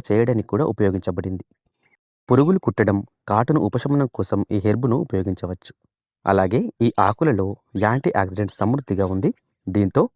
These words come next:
ఫ్రీ రాడికల్స్ నివారణ కోసం దీనిని ఉపయోగించవచ్చు. అంతేకాదు, ఇందులో శక్తివంతమైన యాంటీమైక్రోబియల్ సమ్మేళనాలు ఉండడం వలన కడుపు ఉబ్బరం, అజీర్ణం, కడుపు నొప్పి,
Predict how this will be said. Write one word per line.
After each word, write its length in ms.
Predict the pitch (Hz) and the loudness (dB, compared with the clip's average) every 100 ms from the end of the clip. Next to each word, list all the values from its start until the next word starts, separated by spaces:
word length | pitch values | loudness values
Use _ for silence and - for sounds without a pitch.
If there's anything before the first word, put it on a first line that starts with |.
| _ | _
ఫ్రీ 160 | - 117 | -2 2
రాడికల్స్ 460 | 135 147 156 156 - | 2 0 0 -2 0
నివారణ 320 | 101 107 135 | -2 -2 -4
కోసం 280 | 123 92 - 92 | -6 -8 -6 -4
దీనిని 320 | 95 95 135 - | -2 -2 -2 -4
ఉపయోగించవచ్చు. 800 | 95 92 87 90 90 87 - - _ _ _ _ _ _ _ _ _ | -2 -2 -2 -4 -6 -8 -12 -20 _ _ _ _ _ _ _ _ _
అంతేకాదు, 560 | - 110 165 - 101 180 262 - | -2 0 -2 0 0 0 -2 -4
ఇందులో 280 | 101 98 101 98 - | -4 0 -2 -4 -4
శక్తివంతమైన 680 | 101 - 160 160 156 156 - | -6 -2 -2 0 0 -2 0
యాంటీమైక్రోబియల్ 840 | 101 110 143 107 101 110 101 104 | -2 0 0 0 0 -2 0 -2
సమ్మేళనాలు 540 | - 98 110 127 123 | -2 -2 0 0 -2
ఉండడం 240 | 101 90 90 | -2 -4 -4
వలన 240 | 90 92 202 _ _ _ _ - | -6 -4 -6 _ _ _ _ -2
కడుపు 240 | 107 147 | 0 0
ఉబ్బరం, 300 | 127 101 98 98 _ _ _ - | 0 0 0 -4 _ _ _ -4
అజీర్ణం, 500 | 95 113 143 107 98 101 _ | 0 2 2 0 -2 -8 _
కడుపు 260 | 98 117 151 | -2 0 0
నొప్పి, 320 | 113 - | -2 -2